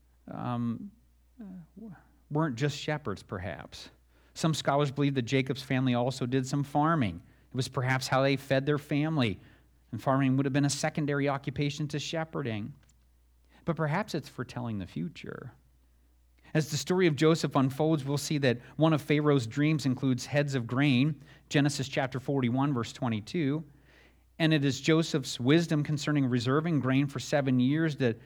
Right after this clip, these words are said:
saves Egypt and his own family. We see that in, uh, Genesis forty-one, forty-eight. And it's likely that this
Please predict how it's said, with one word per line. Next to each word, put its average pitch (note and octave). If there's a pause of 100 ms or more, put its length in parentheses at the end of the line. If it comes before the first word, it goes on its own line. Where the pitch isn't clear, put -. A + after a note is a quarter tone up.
(160)
saves C#3
Egypt D3+
and B2+
his C3
own C3
family. C#3+
We B2+
see -
that C3
in, A2 (400)
uh, A2+
Genesis C3
forty-one, B2+
forty-eight. A#2+ (1080)
And E3
it's -
likely F#3+
that D3
this C#3+